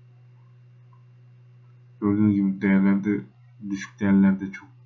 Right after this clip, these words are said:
düşük, yüksek değerlerde çok yüksek olarak bir histogram grafiği var. Hemen histogram grafiğimizi doğrulayalım. Evet, test result correct dedi.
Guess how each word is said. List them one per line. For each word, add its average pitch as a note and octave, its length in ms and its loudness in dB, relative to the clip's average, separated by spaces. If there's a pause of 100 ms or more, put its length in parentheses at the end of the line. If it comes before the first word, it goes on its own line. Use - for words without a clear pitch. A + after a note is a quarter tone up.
(420)
düşük, G2+ 400 -14
yüksek G2 400 -10
değerlerde F#2+ 380 -4
çok - 340 -20
yüksek G2 300 -16
olarak F2+ 480 -12
bir F#2+ 160 -14 (1500)
histogram F#2+ 500 -8
grafiği G2 400 -4
var. A#2 360 -10 (180)
Hemen F2+ 280 -10
histogram F#2 440 -20
grafiğimizi F2+ 540 -18 (120)
doğrulayalım. F2+ 640 -16 (3500)
Evet, F#2 280 -12
test G2 280 -10
result F#2 440 -6
correct F#2+ 360 -12
dedi. G2+ 280 -8